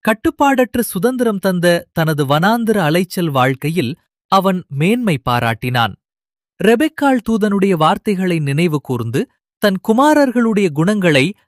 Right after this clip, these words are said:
தனது கணவனை விடவும் தெளிவான நுண்ணறிவோடு வாசித்தாள். தெய்வீக வாக்குத்தத்தத்தின் சுதந்திரம் யாக்கோபிற்காகத்தான்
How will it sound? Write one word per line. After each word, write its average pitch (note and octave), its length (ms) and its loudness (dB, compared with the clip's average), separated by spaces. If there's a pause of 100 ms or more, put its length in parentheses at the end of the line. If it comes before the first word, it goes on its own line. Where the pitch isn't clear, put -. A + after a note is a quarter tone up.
(140)
தனது F#3+ 300 2
கணவனை B3+ 500 0
விடவும் G#3 400 0 (120)
தெளிவான A#3+ 580 2
நுண்ணறிவோடு D#3+ 680 0
வாசித்தாள். A2+ 640 -2 (680)
தெய்வீக A#3 560 2
வாக்குத்தத்தத்தின் D#3+ 1040 -4
சுதந்திரம் D#3+ 680 0 (340)
யாக்கோபிற்காகத்தான் D#3+ 1300 0